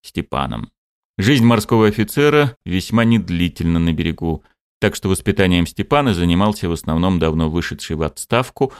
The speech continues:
но не утративший бодрости дед, со всеми вытекающими последствиями. Но, конечно, причуда Маркова-старшего – здорово осложняла жизнь его внука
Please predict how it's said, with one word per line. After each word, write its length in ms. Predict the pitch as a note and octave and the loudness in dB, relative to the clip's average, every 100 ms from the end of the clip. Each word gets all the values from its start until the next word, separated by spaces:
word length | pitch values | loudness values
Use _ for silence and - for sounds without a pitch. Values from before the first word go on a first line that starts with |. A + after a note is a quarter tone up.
| - - | -6 2
но 140 | A2+ | 4
не 100 | A2+ | 6
утративший 800 | G#2+ G#2 A2 A2+ - A#2 - G2+ | 4 2 0 0 -2 -6 -4 -4
бодрости 680 | E2+ E2 D#2+ E2+ - - E2 | 0 0 0 -4 -6 -10 -8
дед, 560 | D#2+ D2+ C#2 - _ _ _ _ _ _ | -6 -4 -4 -6 _ _ _ _ _ _
со 160 | G#2 | -2
всеми 320 | F2+ - G#2 G#2+ | 0 2 2 4
вытекающими 800 | F2 E2 - F2 E2 - D#2+ | 0 -2 0 2 0 -2 -4
последствиями. 1000 | D2+ D2 C#2 - C2+ - - A1+ G#1 - - _ _ - | -4 -6 -8 -8 -10 -12 -14 -12 -12 -14 -20 _ _ -4
Но, 100 | G#2+ | -2
конечно, 460 | A2+ A#2 A#2 G#2 G#2 | 2 4 2 2 -2
причуда 560 | - G2+ - G#2 G2+ - | 0 -4 0 0 0 2
Маркова-старшего – 1200 | G2+ F#2 - F#2 F2+ - D3 E3+ - F2 D#2+ - _ _ E2+ | 2 2 0 0 0 0 0 0 0 -2 -2 -4 _ _ -6
здорово 440 | F2 C3+ D3 C3+ | 0 2 2 2
осложняла 760 | C3 C3 B2 G2 F#2 F2 E2+ | 2 0 2 2 4 4 2
жизнь 380 | D#2+ F2+ E2+ E2 | 2 0 -2 -2
его 280 | D#2+ D#2+ D#2+ | -2 -2 -2
внука 540 | E2 F#2 D#3 - E3 | 0 0 0 0 -2